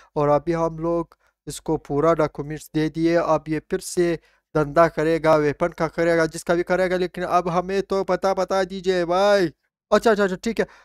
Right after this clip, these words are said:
उसने कहा कि रॉबर क्वेस्ट अभी फोर्ट सबागा में आने वाला है और तीन दिन में स्मगलिंग का माल है, वो भी आने वाला है।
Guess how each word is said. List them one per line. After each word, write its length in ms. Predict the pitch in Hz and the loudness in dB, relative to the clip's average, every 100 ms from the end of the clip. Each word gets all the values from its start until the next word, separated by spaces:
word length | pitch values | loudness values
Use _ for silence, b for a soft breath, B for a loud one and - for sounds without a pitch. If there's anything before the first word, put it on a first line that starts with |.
| b | b
उसने 320 | 180 202 233 220 | -4 0 2 4
कहा 280 | 220 240 233 | 8 6 6
कि 480 | - 240 240 247 247 240 - - | 0 4 8 10 8 6 -4 -4
रॉबर 340 | 160 160 165 160 | 0 2 2 0
क्वेस्ट 320 | - 220 - - | 0 0 0 0
अभी 420 | 170 160 196 202 196 | 0 0 -6 -8 -6
फोर्ट 220 | - 196 | -2 -2
सबागा 420 | - 175 160 156 180 | 0 -2 0 0 -2
में 100 | 170 | -2
आने 260 | 160 156 175 | -2 -2 0
वाला 320 | 175 180 190 | 2 2 0
है 120 | 196 | 0
और 220 | 175 170 - | 0 -4 -4
तीन 180 | 190 185 | -8 -6
दिन 160 | 185 180 | -8 -8
में 220 | 175 175 | -6 -8
स्मगलिंग 800 | - _ - - 160 147 185 180 | -10 _ -10 -4 -2 -2 -4 0
का 180 | 170 | 2
माल 260 | 165 175 180 | 4 2 2
है, 60 | 175 | 0
वो 220 | 165 170 | 0 0
भी 120 | 180 | 0
आने 240 | 180 180 180 | 0 -2 -2
वाला 300 | 180 175 180 | 0 0 0
है। 180 | 175 | -2